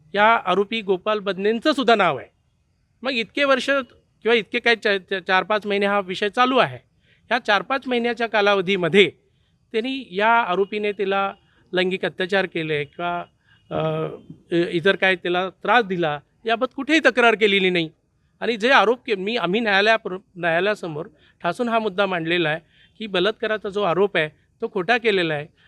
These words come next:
आणि आत्महत्याच प्रवृत्त केलं त्या महिलेला, याबाबत कुठलाही आरोपीचा, अ, सहभाग दिसत नाही. त्यामुळं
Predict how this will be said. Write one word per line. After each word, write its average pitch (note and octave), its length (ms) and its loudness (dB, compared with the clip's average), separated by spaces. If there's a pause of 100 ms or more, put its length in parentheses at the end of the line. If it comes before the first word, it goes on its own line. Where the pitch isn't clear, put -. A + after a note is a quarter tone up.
आणि G#3+ 160 0
आत्महत्याच B3+ 720 0
प्रवृत्त B3+ 460 -6
केलं A3 300 0
त्या G#3 200 0
महिलेला, D#3+ 480 -4 (280)
याबाबत G#3+ 280 0
कुठलाही A3 500 0
आरोपीचा, G#3 540 0 (560)
अ, E3+ 420 0
सहभाग F#3 340 2
दिसत G3 400 0
नाही. D#3+ 340 0 (640)
त्यामुळं A3 280 0